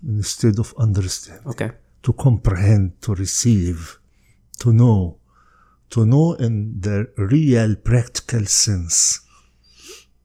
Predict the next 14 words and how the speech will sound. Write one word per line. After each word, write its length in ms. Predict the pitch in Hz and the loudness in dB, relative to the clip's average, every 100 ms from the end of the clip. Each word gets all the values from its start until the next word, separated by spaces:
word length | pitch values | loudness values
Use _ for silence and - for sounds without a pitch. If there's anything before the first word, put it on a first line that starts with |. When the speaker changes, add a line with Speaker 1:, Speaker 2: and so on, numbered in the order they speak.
| _ _ - | _ _ -6
Speaker 1:
To 120 | 101 | -2
know 160 | 113 | -2
something, 540 | 110 - 92 - 110 101 | -2 -4 -6 -6 -4 -4
to 180 | - 95 | -6 -4
be 240 | 110 107 | 0 0
part 540 | 92 - 123 110 - - | 0 0 2 2 -4 -8
of 200 | 101 90 | -10 -10
the 100 | 92 | -14
thing. 420 | - - 101 - - _ _ _ _ _ _ _ - | -16 -20 -20 -20 -20 _ _ _ _ _ _ _ -4
To 100 | 107 | -2
share 480 | - 123 117 101 90 - - | 0 2 4 2 -2 -12 -10
in 140 | 98 | -8
these 240 | 90 95 - | -4 -4 -4
facts. 640 | - 95 - - - | -6 -14 -14 -12 -12